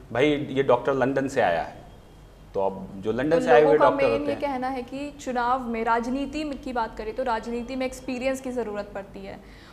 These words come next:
Speaker 2: और उन्हें एक किताबी कीड़ा कहा जा रहा है, तो उस बारे में आप बताइए।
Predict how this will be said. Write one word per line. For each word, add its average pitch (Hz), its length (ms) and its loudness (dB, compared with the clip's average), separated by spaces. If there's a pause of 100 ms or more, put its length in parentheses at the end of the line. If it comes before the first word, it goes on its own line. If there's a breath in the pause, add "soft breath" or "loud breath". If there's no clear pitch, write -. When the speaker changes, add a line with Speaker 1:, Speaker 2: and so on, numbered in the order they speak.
(120)
Speaker 2:
और 247 280 4
उन्हें 262 420 0
एक 277 300 -6
किताबी 233 340 0
कीड़ा 233 280 -2
कहा 226 220 -6
जा 196 180 -4
रहा 196 120 -6
है, 202 160 -12 (480 loud breath)
तो 240 140 2
उस 247 300 -8
बारे 208 240 -2
में 202 120 -10
आप 196 80 -10
बताइए। - 480 -14